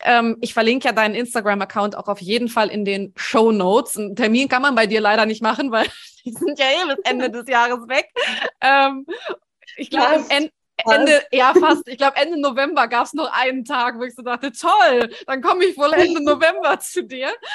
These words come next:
Speaker 1: Ähm, super. Also das heißt, wenn ihr coole Skincare-Tipps, und ich kann, äh, sagen, ich hab auf jeden Fall auf Ellas, äh, Empfehlung schon ein, ein paar Sachen gekauft, die wirklich, äh, sich als sehr gut herausgestellt haben, dann,
Speaker 2: Uh.
Speaker 1: ähm,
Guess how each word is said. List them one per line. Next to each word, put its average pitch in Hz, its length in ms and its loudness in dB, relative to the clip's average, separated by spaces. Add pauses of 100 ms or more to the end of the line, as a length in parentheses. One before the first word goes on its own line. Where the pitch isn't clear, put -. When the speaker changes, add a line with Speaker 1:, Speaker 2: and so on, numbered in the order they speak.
(180)
Speaker 1:
Ähm, 277 320 0 (540)
super. 320 560 0 (520)
Also 254 220 0
das 262 140 2
heißt, 294 240 2
wenn 269 160 -2
ihr 262 140 -4
coole 311 560 0
Skincare-Tipps, 262 840 -8
und 240 140 -10
ich 233 100 -12
kann, 254 240 -8
äh, 240 260 -6
sagen, 233 260 -2
ich 233 200 -12
hab 233 220 -6 (140)
auf 226 180 -4
jeden 240 240 -8
Fall 226 240 -4
auf 220 160 -8
Ellas, 226 500 -4
äh, 214 280 -2
Empfehlung 220 420 -2
schon 214 200 -2
ein, 208 140 -6
ein 208 160 -2
paar 240 220 2
Sachen 220 320 0
gekauft, 208 460 -2
die 160 120 -10
wirklich, 196 420 -4
äh, 196 120 -8
sich 220 180 -6
als 165 140 -6
sehr 226 120 0
gut 247 220 -4
herausgestellt 190 800 -2
haben, 226 320 0 (560)
dann, 480 220 6
Speaker 2:
Uh. 349 180 4
Speaker 1:
ähm, 247 340 4